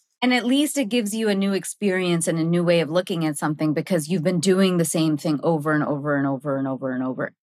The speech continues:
anyway. I feel like, um, you know, when I was younger, ev-, everything happened to, obviously it was, like, I R L and,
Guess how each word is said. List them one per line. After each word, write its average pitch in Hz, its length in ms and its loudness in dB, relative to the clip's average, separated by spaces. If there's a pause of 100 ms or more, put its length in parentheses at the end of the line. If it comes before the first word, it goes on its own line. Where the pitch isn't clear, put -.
(100)
anyway. 156 560 -2 (960)
I 233 160 4
feel 262 280 4
like, 214 320 4
um, 175 580 2 (560)
you 190 120 0
know, 160 160 2
when 175 140 2
I 190 180 4
was 180 560 2
younger, 165 680 0 (380)
ev-, 180 360 -2
everything 190 380 0
happened 170 360 0
to, 180 80 2
obviously 180 480 2
it 160 100 0
was, 170 180 0
like, - 320 -4
I 165 200 4
R 170 180 6
L 156 340 4
and, 151 400 0